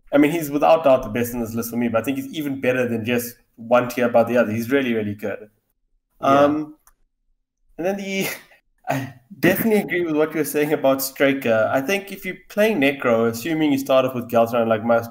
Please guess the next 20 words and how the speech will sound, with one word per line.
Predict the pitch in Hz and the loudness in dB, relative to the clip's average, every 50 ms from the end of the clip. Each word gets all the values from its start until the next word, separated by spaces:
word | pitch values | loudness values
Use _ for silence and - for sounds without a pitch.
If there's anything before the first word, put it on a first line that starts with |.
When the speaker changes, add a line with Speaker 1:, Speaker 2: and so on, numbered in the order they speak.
| - _ _ | -12 _ _
Speaker 1:
most | 139 131 127 123 - | 0 0 0 0 -2
do, | - 120 104 104 117 - _ _ _ _ _ _ _ _ _ | -4 -6 -6 -6 -8 -12 _ _ _ _ _ _ _ _ _
Straker | - - 190 196 202 208 226 214 | -2 0 2 2 2 2 0 0
might | 202 160 156 156 156 160 160 - | 2 2 2 2 2 2 0 0
be | 143 135 | 0 2
the | 135 135 139 139 | 2 2 0 0
worst | 123 117 120 135 139 151 165 165 - - - _ _ _ _ - | 0 0 4 4 6 6 4 2 -2 -8 -16 _ _ _ _ -2
possible | - 180 160 147 - - 156 139 147 143 | 2 2 2 2 2 -2 0 2 2 2
hero | 135 135 139 139 139 135 123 | 2 2 2 4 4 4 4
in | 123 120 | 2 2
the | 123 123 135 | 0 -2 -4
entire | 135 - - - 143 135 135 120 | -6 -4 -2 0 0 2 0 0
game | - 120 117 110 104 101 98 - _ _ _ | 0 -2 -2 -2 -2 -4 -8 -12 _ _ _
that | - 127 123 | -8 -6 -6
you | 131 127 | -4 -2
can | 131 135 135 | -2 -2 -2
see | - 135 127 | -2 -2 -2
in | 117 117 | 0 0
your | 113 113 | -2 -2
tavern. | 110 117 110 101 - 95 95 92 | 0 0 0 0 -2 -6 -12 -16